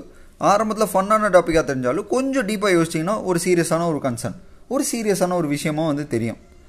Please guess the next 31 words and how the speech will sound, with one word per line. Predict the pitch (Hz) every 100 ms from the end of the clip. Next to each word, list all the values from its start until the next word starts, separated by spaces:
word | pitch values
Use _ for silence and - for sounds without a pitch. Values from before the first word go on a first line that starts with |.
| - -
அது | 147
காரணம் | 156 196 262 247
என்னன்னா | 170 147 196
அதுல | 208 165 160
இருக்க | 180
வீரியம் | 185 170 247 226 165
அவ்வளோ | 135 151
ஒரு | 147 135
முக்கியமான | 127 127 156 156
விஷயம். | 127 - 92 - - - - - - -
என்ன | 165 269
டாபிக்னா | 247 165 131 135 175
இன்னைக்கு | 208 285 262 202
நாள் | 180 175
வந்து | 160
பாத்தீங்கன்னா | 139 127 139 202
உங்களுக்கு | 175 147
ஆகஸ்ட் | 143 160 -
பதிமூணு. | 120 123 113 95 - - -
ஆகஸ்ட் | 151 208 254 -
பதிமூணு | 170 160 160 214 - -
உலக | 156 170 202 226
லெஃப்ட் | 185 147 -
ஹேண்டர்ஸ் | 180 165 139
டே | 127 143 -
அப்படின்னு | - 117 143
சொல்லுவாங்க, | 143 117 113
இன்டர்நேஷனல் | 139 175 160 170 165
லெஃப்ட் | 143 147
ஹேண்டர்ஸ் | 131 135 -
டே. | 107